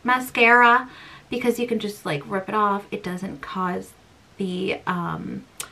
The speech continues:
<sighs> what is it called when it comes off? Um, uh, transfer. It doesn't transfer onto my under eye and, like,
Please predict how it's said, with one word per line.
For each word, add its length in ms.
<sighs> 520
what 120
is 140
it 80
called 680
when 100
it 120
comes 280
off? 540
Um, 680
uh, 500
transfer. 680
It 120
doesn't 400
transfer 960
onto 340
my 160
under 300
eye 480
and, 160
like, 240